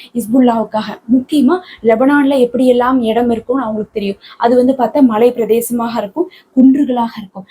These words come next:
அந்த மாதிரி இடம் வந்து வேற எங்க இருக்குன்னு பார்த்தா சைப்ரஸ் நாட்டுல இருக்கு. சைப்ரஸ் பத்தி நமக்கு தெரியும். ஆரம்பத்துல இருந்து அவங்க என்ன பண்ணிட்டு இருக்காங்க, இஸ்ரேலுக்கு ஆதரவா இருந்துட்டு இருக்காங்க. இந்த மிதக்கக்கூடிய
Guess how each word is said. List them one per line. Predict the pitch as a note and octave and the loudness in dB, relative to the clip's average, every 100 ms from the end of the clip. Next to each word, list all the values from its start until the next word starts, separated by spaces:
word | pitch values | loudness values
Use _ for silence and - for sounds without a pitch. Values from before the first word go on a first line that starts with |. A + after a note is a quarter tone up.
| - - | -20 -6
அந்த | A#3+ D4 | 2 2
மாதிரி | D#4+ C#4+ D4 D4 - - | 2 -2 -4 -6 -8 -4
இடம் | A#3 C4+ C#4 | 0 0 2
வந்து | B3+ C4 | 0 2
வேற | A#3 A#3+ | 2 2
எங்க | B3+ A#3 | 2 2
இருக்குன்னு | A3+ A#3 A#3 | 0 0 -2
பார்த்தா | G#3 - F4+ - _ - | -2 -2 -6 -8 _ -2
சைப்ரஸ் | C4 C#4+ D#4+ D#4 D4 | -2 0 -2 -2 0
நாட்டுல | A#3+ G3+ B3 | -2 0 -4
இருக்கு. | G3 - - - | -2 -8 -8 -2
சைப்ரஸ் | B3 B3+ D4 C#4+ | 0 2 -2 -2
பத்தி | B3 C4+ | -2 0
நமக்கு | B3 A#3+ - | 0 -2 -2
தெரியும். | B3 D#4+ | 0 2
ஆரம்பத்துல | A#3+ A#3+ B3+ B3 B3 | 2 0 -2 -4 -2
இருந்து | C#4 G#4 - - | -2 -4 -8 -4
அவங்க | B3 B3+ | -2 0
என்ன | C4 | -2
பண்ணிட்டு | C#4 C4+ B3+ | 0 -2 -2
இருக்காங்க, | - B3 D#4 | -4 -4 -4
இஸ்ரேலுக்கு | - A3 - C4+ B3 | -4 -8 0 2 2
ஆதரவா | A3+ A3 A#3 A#3 | -2 0 0 0
இருந்துட்டு | A3 A3+ A3 | -2 -4 -8
இருக்காங்க. | A3+ A3 D4 E4 _ _ - | -8 -4 -6 -8 _ _ 2
இந்த | B3+ | 4
மிதக்கக்கூடிய | A#3 B3 F4 F#4+ F#4 C#4+ | 4 0 -2 -6 -4 -2